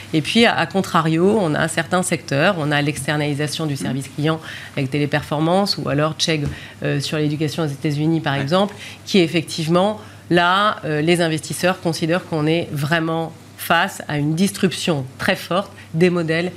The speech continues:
Speaker 1: économique. Alors attention, il faut toujours prendre un peu de recul et il y a une, une loi que j'aime bien citer qui, qui s'appelle la loi d'Amara, euh, qui est très très, euh, ancienne, qui a été reprise par beaucoup de,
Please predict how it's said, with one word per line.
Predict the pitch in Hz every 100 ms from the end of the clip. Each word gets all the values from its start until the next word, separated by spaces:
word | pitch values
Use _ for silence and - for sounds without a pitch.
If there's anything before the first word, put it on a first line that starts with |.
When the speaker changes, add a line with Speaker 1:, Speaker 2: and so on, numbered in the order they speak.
| - - -
Speaker 1:
économique. | 180 156 139 170 320 - - - -
Alors | 165 147 135 -
attention, | 202 214 202 - 240 262
il |
faut | -
toujours | 143 - 294 285
prendre | 214 196
un |
peu | 180
de | 165
recul | 165 - 320
et | 233
il | 165
y |
a | 165
une, | 165 160 151 147 139
une | 160 160
loi | 185 202
que | 202
j'aime | 147 147
bien | 147 180
citer | - 185 - 185
qui, | - 143 139 131 - - -
qui | -
s'appelle | 170 190
la | 165 156
loi | 214
d'Amara, | 220 175 151 151 220 349 - - - -
euh, | 143 147
qui | - 170 165
est | 151
très | - - 190
très, | - 185 175 147
euh, | 135 131 127 135 147
ancienne, | 170 - - 214 254 147
qui | 139
a | 143
été | 135
reprise | 156 156 - 185
par | 139 131
beaucoup | 156 - 180
de, | 147 139 139